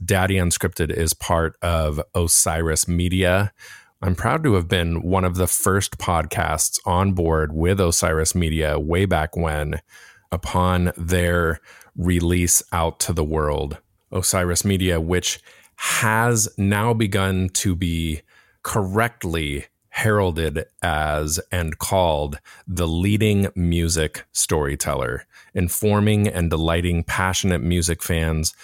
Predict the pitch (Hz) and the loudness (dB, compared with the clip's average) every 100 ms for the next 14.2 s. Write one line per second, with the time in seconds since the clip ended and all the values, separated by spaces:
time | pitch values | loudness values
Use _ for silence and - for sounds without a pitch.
0 | - - 90 - 90 90 - 90 85 85 | -18 -4 -4 0 -2 0 0 0 2 0
1 | 80 73 - 78 87 - - 82 80 80 | 0 -2 -2 0 0 -2 0 0 2 0
2 | 80 82 76 73 - 85 82 - - - | -2 -4 -4 -4 -2 0 0 0 0 -2
3 | - 73 64 76 71 64 57 57 58 _ | -2 -4 -2 -4 -4 -4 -4 -6 -10 _
4 | - - _ - - 80 76 98 98 98 | -20 -20 _ -2 0 2 2 2 2 4
5 | 92 82 - 82 80 76 - _ _ 98 | 2 0 0 0 0 -2 -6 _ _ -2
6 | 95 95 98 92 87 73 73 - 85 78 | 0 0 2 2 2 -2 -2 -2 -2 -2
7 | - - 85 76 - 80 80 - 80 78 | -2 0 0 0 -4 -2 0 0 0 0
8 | 78 90 82 82 80 78 - - - - | 0 0 0 0 0 -2 -4 -16 -10 -4
9 | - 92 85 87 85 78 - 85 76 80 | -2 0 0 0 0 -2 -2 -2 0 -2
10 | 85 87 80 85 85 82 76 82 80 73 | -2 -2 -2 -2 0 0 -2 -2 -2 -4
11 | - 80 76 - - 147 143 117 104 87 | -4 -2 -2 -4 -4 -2 0 2 2 0
12 | - - - _ - 98 92 - - - | -8 -20 -20 _ -4 -2 0 0 0 2
13 | 92 90 78 82 - 95 90 95 90 80 | 2 0 0 0 0 2 0 0 0 0
14 | 76 73 | -2 -2